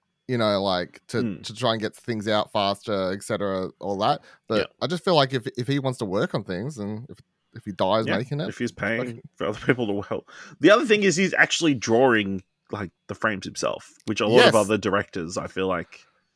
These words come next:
Speaker 2: that isn't the case. They're kind of
Speaker 1: That's why it takes so long for this
Speaker 2: overseas.
Speaker 1: fucking movie to come out. <laughs>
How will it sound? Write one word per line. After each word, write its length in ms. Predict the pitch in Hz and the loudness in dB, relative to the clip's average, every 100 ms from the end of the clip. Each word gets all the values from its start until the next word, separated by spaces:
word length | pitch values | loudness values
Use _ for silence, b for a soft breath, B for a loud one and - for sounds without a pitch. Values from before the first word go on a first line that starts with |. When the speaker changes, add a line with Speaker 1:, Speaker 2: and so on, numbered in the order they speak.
| _ - | _ -6
Speaker 2:
that 120 | 95 | -4
isn't 220 | 98 90 | -2 -6
the 80 | 82 | -12
case. 280 | - - - | -8 -8 -6
They're 120 | 92 | -6
kind 220 | 92 95 | -2 -2
of 120 | 85 90 | -2 -2
Speaker 1:
That's 160 | 196 | 2
why 120 | 240 233 | 4 4
it 80 | |
takes 280 | 233 226 269 | 6 6 6
so 180 | - 196 | 4 6
long 240 | 214 233 | 10 10
for 40 | 240 | 8
this 100 | 233 | 4
Speaker 2:
overseas. 280 | 214 175 - | 4 4 4
Speaker 1:
fucking 300 | 208 202 175 | 4 4 4
movie 280 | 196 226 247 | 4 4 2
to 80 | |
come 200 | - 170 | 2 2
out. 280 | 156 156 - | 2 0 0
<laughs> 540 | 214 - 226 - 226 | 0 2 2 2 -6